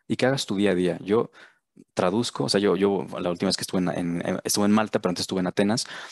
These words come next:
entonces, eh, estaba en Atenas y me renté un Airbnb en el centro de Atenas y estaba ahí. Había días en que no salía de tanto que estaba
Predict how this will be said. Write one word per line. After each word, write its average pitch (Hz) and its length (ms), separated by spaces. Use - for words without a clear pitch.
entonces, 92 540
eh, 82 440
estaba 98 240
en 92 80
Atenas 127 380
y 92 40
me 87 80
renté 85 200
un 98 80
Airbnb 92 320
en 90 60
el 90 80
centro 90 260
de 85 80
Atenas 131 420
y 92 80
estaba 98 320
ahí. 117 220
Había 113 260
días 139 220
en 160 60
que 104 100
no 110 120
salía 107 360
de 95 100
tanto 127 340
que - 80
estaba 107 320